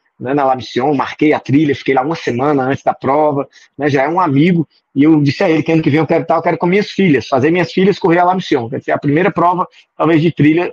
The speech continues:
fora das minhas filhas, fora daqui, né? Então, a, a, fazer a distância menor que ele faz lá pra o juvenil.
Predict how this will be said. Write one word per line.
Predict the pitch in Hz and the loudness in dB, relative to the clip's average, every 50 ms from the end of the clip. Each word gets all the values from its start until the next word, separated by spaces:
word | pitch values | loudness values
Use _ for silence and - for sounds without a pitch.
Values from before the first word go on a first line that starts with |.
| - _ _ | -12 _ _
fora | - - - 160 165 165 175 185 | -18 -4 -2 0 2 2 2 0
das | 170 180 165 151 | 0 0 0 2
minhas | 160 165 170 156 - | 2 2 2 0 0
filhas, | - 156 151 156 165 156 151 151 - - _ | 0 2 2 4 2 2 0 -2 -6 -12 _
fora | - 147 143 143 160 | -4 -4 -2 -2 -2
daqui, | 165 175 - - 156 135 120 | -2 -4 -2 0 0 0 0
né? | 127 151 - - _ _ _ _ _ _ _ _ | 0 -2 -6 -6 _ _ _ _ _ _ _ _
Então, | _ 151 147 156 170 185 185 190 180 - | _ -2 -2 0 0 0 0 -2 -2 -2
a, | 160 147 - 135 120 117 113 120 | -2 -2 0 -2 0 0 -2 -2
a, | - | -2
fazer | - 131 107 131 143 | -4 -2 0 0 0
a | |
distância | 135 - - 160 156 143 - 156 | -2 -2 -4 -4 -4 -2 0 0
menor | 151 151 143 139 139 135 | 0 0 0 0 -2 0
que | - 151 | 0 -2
ele | 131 | -2
faz | - - 143 143 131 | -2 -2 -2 -2 -2
lá | 120 135 131 131 | 0 -2 -2 -2
pra | - 143 139 135 131 127 127 131 | -2 -2 0 2 2 2 0 0
o | 131 123 | -2 -2
juvenil. | 113 139 131 160 151 131 127 123 113 | 0 0 0 0 -2 -2 -4 -4 -6